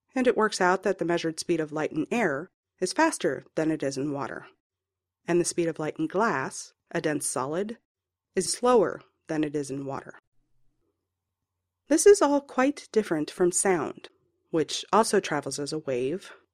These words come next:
but whose existence is entirely dependent on the medium that carries it. Sound actually moves faster in the denser medium of water than it does in air,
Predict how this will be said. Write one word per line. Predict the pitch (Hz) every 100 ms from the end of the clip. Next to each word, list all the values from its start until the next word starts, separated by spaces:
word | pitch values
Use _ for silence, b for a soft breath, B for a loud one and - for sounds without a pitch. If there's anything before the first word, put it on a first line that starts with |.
| _
but | 170
whose | 165 175
existence | 165 160 240 - 160 170
is | 160
entirely | 170 - 262 254 185 160
dependent | 165 - 233 180 170 196 -
on | 165
the |
medium | 170 208 160 151 170
that | -
carries | - 233 175 143
it. | 131 _ _ _ _ _ _ _ _ _ _ _
Sound | - 247 269 254
actually | 202 - 208 190
moves | 165 156 147 - -
faster | - 269 262 143 110 - _ _ _
in | 165
the | 160
denser | 160 156 156
medium | 156 151 151 143
of | 139
water | 143 139 127 170 - _ _ _
than | - 190
it | 190
does | 135
in | 143 143
air, | 247 170 101